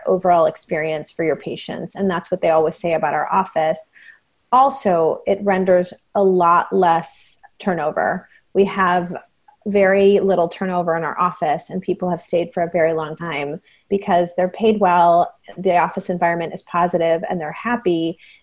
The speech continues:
And patients say that they can feel that immediately when they walk in the door.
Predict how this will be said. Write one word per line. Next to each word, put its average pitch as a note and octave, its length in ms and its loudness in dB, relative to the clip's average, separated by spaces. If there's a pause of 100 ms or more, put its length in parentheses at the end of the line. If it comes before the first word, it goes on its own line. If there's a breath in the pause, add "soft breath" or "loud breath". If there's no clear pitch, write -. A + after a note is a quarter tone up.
(140)
And F#3+ 400 -2
patients A#3 500 -2
say G3+ 320 4
that F#3 160 0
they F#3 140 2
can F#3+ 180 -4
feel G#3 400 0
that D#3 380 0
immediately E3+ 520 -2
when D#3+ 140 -4
they D3 100 -8
walk C#3 280 -2
in E3 60 -10
the C#3+ 100 -10
door. - 380 -8